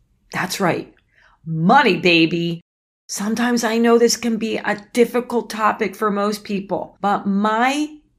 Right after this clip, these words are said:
next guest makes it so user-friendly and fun. I could have talked to him forever, and I got so many tips that I could apply right away.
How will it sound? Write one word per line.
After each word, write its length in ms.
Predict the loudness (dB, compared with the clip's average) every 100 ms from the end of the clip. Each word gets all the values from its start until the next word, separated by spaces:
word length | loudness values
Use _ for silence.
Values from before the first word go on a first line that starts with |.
| -4
next 680 | 0 2 0 -2 -8 -12 _ _ _ 0
guest 680 | 4 4 0 -10 -16 -18 _ _ _ _ _ _
makes 400 | 0 0 0 -2
it 180 | -4 -6
so 600 | -8 -6 0 4 4 4
user-friendly 1500 | 0 0 2 2 2 0 0 -6 -2 2 2 -2 -6 -10 -12 -18 _ _ _ _ _
and 240 | 2 4 2
fun. 680 | -4 -2 2 4 4 2 -6 -16 _ _ 2
I 280 | 4 6 2
could 200 | -2 -2
have 240 | -4 -6
talked 360 | -6 -2 -2 -4
to 60 |
him 260 | -2 0 -2 -6 -4
forever, 720 | -2 0 2 2 4 -2 0
and 160 | -2 0
I 120 | -2 -2
got 300 | 0 0 0
so 640 | -4 -12 -12 -4 2 2 2
many 300 | -2 -6 -4
tips 400 | -2 -2 -6 -4
that 160 | 0
I 60 | 0
could 160 | -2
apply 500 | -4 2 4 6 2 -6 _ _ _
right 380 | 0 0 -2 -6
away. 560 | -6 -2 0 -2 -4 -16